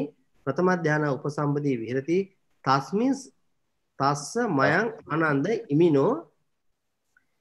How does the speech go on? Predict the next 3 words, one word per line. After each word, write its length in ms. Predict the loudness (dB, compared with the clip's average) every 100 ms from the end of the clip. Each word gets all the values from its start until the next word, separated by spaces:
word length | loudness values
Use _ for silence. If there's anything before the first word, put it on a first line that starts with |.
| _
විහාරේන 800 | -6 -2 0 2 2 2 2 2 2
විහෙරති. 440 | 4 6 6 2 -10 _ -10 -10 -12 _ _ _ _ _ _ -8
එතිනේ 280 | -2 -2